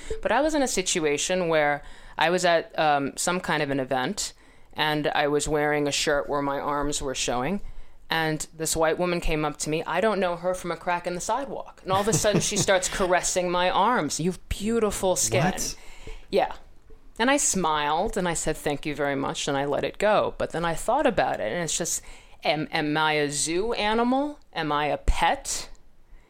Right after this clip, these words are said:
Speaker 1: Do you know what I mean? It
Speaker 2: Yeah,
Speaker 1: would
Speaker 2: why are you touching me?
Speaker 1: Right. I, we don't, we're not friends. I don't even know your name.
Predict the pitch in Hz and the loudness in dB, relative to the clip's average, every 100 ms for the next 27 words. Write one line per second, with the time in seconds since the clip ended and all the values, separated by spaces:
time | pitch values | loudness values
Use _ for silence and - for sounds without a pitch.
0 | - - 208 214 214 220 226 143 - 123 | -20 0 2 4 4 4 4 4 6 6
1 | 131 147 139 139 - 95 87 208 262 240 | 6 6 4 0 0 -4 -4 2 4 4
2 | 156 196 190 165 202 220 214 196 185 190 | 4 2 2 0 2 4 4 4 2 2
3 | 190 170 - - 202 185 233 285 311 - | 4 2 -2 0 2 2 0 -2 -4 -6
4 | - - 226 262 226 226 220 220 214 285 | -4 0 2 2 2 2 2 2 0 -2
5 | - - | -6 -10